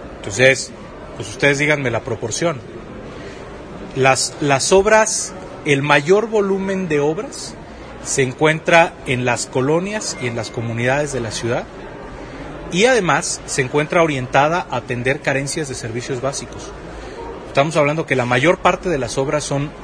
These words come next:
obras de agua potable, de drenaje, de electrificación, vialidades en zonas, eh, tenemos, por ejemplo, todo un programa que le llamamos de conectividad vial en el pai dos mil dieciséis, que fueron cerca de cuarenta millones de pesos, que son solamente vialidades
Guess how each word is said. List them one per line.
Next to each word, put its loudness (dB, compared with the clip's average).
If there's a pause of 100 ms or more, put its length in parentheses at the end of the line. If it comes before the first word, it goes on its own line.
(140)
obras 2
de 0
agua 0
potable, -2 (100)
de 2
drenaje, -6
de 2
electrificación, -4 (680)
vialidades 4
en -2
zonas, 0
eh, -2
tenemos, 0
por -2
ejemplo, -2
todo 2
un -2
programa 0
que -6
le -2
llamamos -4
de -4
conectividad -2
vial 2 (420)
en -2
el -4
pai 6
dos 0
mil 0
dieciséis, 0 (460)
que 2
fueron 4
cerca 2
de 0
cuarenta -2
millones -4
de -8
pesos, -8
que -6
son 2
solamente 4
vialidades 2